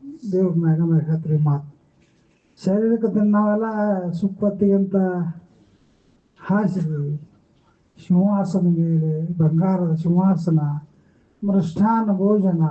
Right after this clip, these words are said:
ಇವೆಲ್ಲ ಇದ್ರೆ ಆ ಧ್ಯಾನ ನಮ್ಮ ಸಂಗೀತವನ್ನು ಸುಳ್ಯಂಗಿಲ್ಲ. ಅದಕ್ಕೆ ಅವರು ಶರೀರ ದಣಿಯುವಂಗ ಧ್ಯಾನ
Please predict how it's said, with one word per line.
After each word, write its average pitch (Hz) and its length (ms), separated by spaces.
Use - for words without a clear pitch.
ಇವೆಲ್ಲ 220 280
ಇದ್ರೆ 226 600
ಆ 190 220
ಧ್ಯಾನ 156 360
ನಮ್ಮ 175 320
ಸಂಗೀತವನ್ನು 196 520
ಸುಳ್ಯಂಗಿಲ್ಲ. 170 440
ಅದಕ್ಕೆ 202 240
ಅವರು 196 340
ಶರೀರ 196 360
ದಣಿಯುವಂಗ 196 460
ಧ್ಯಾನ 180 220